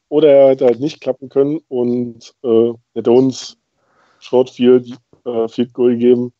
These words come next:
was wir dann noch zum Glück nutzen konnten. Frank Reich hatte dann gesagt,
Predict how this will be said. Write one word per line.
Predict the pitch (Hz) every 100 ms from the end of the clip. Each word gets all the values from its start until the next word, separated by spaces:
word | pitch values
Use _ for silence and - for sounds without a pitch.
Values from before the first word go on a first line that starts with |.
| _ _ _ _ _ _ _ _ _
was | - 117
wir | 117
dann | 120
noch | 123 113
zum | - 127
Glück | 123 - -
nutzen | 147 - 147
konnten. | 143 139 - 143 135 _
Frank | _ - 123 120
Reich | 120 120 135
hatte | 131 127
dann | 120 123
gesagt, | 120 113 123